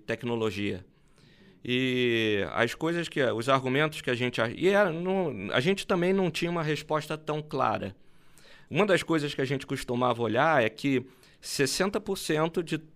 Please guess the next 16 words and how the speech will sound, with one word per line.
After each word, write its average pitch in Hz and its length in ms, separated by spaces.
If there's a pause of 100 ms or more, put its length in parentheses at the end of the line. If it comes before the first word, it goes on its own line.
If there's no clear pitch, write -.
dos 127 220
pesquisadores 123 1000
top 131 540
de 110 160
inteligência 127 640
artificial 127 580
do 110 140
mundo 131 500 (400)
trabalham, 143 560
estudam 170 520
ou 147 100
moram 139 400
nos 147 180
Estados 139 360
Unidos. 113 560 (840)
É, 113 800